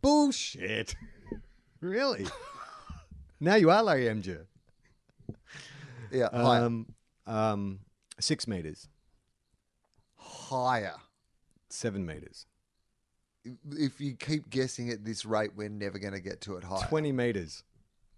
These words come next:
Speaker 2: Higher.
Speaker 1: Fifty meters.
Speaker 2: Higher.
Speaker 1: Bullshit. Uh,
Speaker 2: Yeah.
Speaker 1: a hundred meters.
Speaker 2: Like, e-, again, even if you go up in, in fifties at the moment, it's gonna take too long.
Speaker 1: Five hundred meters.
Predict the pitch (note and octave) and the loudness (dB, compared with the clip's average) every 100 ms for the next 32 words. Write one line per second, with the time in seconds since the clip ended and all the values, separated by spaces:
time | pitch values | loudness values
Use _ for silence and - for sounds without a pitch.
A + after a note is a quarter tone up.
0 | _ _ _ _ _ - C#3+ D3 C#3 G2 | _ _ _ _ _ -4 4 6 6 2
1 | E2 - - - - D3+ C3 G#2+ F2 D#2 | -6 -16 -20 -8 0 0 2 0 -2 -8
2 | D2 - _ _ _ _ _ _ _ - | -12 -18 _ _ _ _ _ _ _ -8
3 | D3 E3 D3 A#2+ F2+ F2 - _ - G#2 | 4 8 8 6 0 -8 -16 _ -4 -2
4 | G#2+ - - D#2 D#2+ - _ _ _ - | -2 -6 -10 -10 -10 -14 _ _ _ -6
5 | B2 A2 G2+ - B2+ A2 C#3+ C#3 A2+ G2+ | 0 0 0 -8 -4 -2 -2 -2 0 -2
6 | E2 D2 C#2+ - F2 _ _ _ _ _ | -4 -6 -10 -12 -14 _ _ _ _ _
7 | _ _ _ _ _ - - D3+ C#3+ C3+ | _ _ _ _ _ -20 -16 0 2 2
8 | - _ D#3+ F3 - D#3+ D3 E3+ C#3+ C3 | -4 _ -2 -2 -4 -8 -2 0 0 0
9 | D3+ D#3+ D3 D3 C#3 C3 C3 B2 - B2 | 0 0 -4 4 4 4 0 -6 -10 -10
10 | B2 C3 A#2+ - C#3+ - A2+ G#2 G2 G#2 | -6 -6 -6 -6 -8 -6 -8 -8 -8 -8
11 | G2+ G2+ F#2+ G2 G2 A2+ G2 F#2+ G2+ G2 | -4 -4 -4 -6 -8 -8 -8 -8 -10 -10
12 | F#2+ F#2+ F#2 E3 E3+ D3+ C3+ B2 G#2 F#2 | -10 -6 2 4 4 4 4 2 2 0
13 | D#2+ D2 - | 0 -6 -10